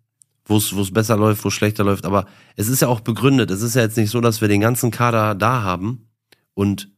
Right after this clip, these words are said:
schlecht spielen, sondern du hast ja diese Ausfälle.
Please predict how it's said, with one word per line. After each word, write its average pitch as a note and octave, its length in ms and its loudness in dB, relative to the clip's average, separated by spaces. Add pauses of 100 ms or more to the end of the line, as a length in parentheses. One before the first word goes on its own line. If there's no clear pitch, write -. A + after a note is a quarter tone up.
(380)
schlecht - 380 -4
spielen, E2+ 380 -4 (240)
sondern G2 360 -2 (140)
du F2+ 100 -8
hast A#2+ 220 -4
ja A#2 80 2
diese A2 260 0
Ausfälle. F2 560 -4